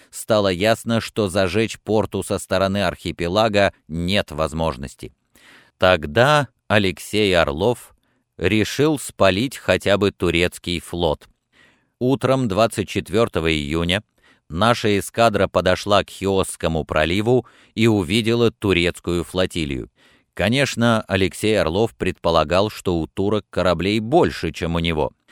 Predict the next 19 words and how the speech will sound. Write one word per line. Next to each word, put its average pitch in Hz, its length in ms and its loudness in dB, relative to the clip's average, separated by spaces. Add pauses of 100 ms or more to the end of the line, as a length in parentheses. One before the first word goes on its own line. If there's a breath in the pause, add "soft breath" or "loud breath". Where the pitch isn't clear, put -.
(200 loud breath)
но 117 220 2
вряд 113 380 2
ли 131 140 -2
думал, 104 640 0
что - 340 -2
настолько 85 800 -2
больше. 67 460 -6 (580 loud breath)
В - 160 -20
подобных 101 640 2
случаях, 135 800 -2
когда 98 320 0
наше 110 280 0
маленькое 101 640 0
войско 98 540 0
оказывается 98 760 0
перед 92 280 -2
лицом 92 520 -2
большего 85 580 -2
чужого, 85 720 -2